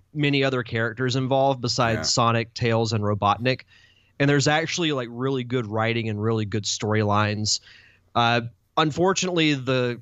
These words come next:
Speaker 1: cartoon only lasted two seasons because it was competing with a little-known show called The Mighty Morphin Power Rangers.
Speaker 2: Yeah,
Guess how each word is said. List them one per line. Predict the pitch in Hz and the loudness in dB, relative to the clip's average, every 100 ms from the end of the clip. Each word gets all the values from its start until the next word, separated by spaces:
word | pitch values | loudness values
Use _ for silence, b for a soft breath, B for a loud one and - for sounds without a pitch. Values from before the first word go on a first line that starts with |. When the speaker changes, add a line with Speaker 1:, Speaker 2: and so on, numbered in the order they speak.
| - | -4
Speaker 1:
cartoon | 127 139 147 147 | 0 0 2 0
only | 139 135 127 | 0 -2 0
lasted | 120 123 123 113 | 2 0 0 -6
two | - 127 | -4 -4
seasons | - 127 123 131 135 | -2 -2 -2 -2 -4
because | 120 127 127 | -4 -2 0
it | 131 | 0
was | 123 - | -2 -2
competing | 117 113 127 127 123 | -2 0 0 2 2
with | 117 110 - | 0 0 0
a | 123 | -2
little-known | 113 123 123 120 117 | 2 2 2 2 2
show | 110 - 117 113 | 0 0 0 0
called | 123 113 | 0 0
The | 110 | 0
Mighty | 110 117 117 | 2 2 0
Morphin | 113 110 117 104 | 0 -2 -2 -2
Power | 110 113 | 2 2
Rangers. | 117 131 135 151 - 82 | 2 2 0 0 -2 -6
Speaker 2:
Yeah, | 85 85 | -6 -8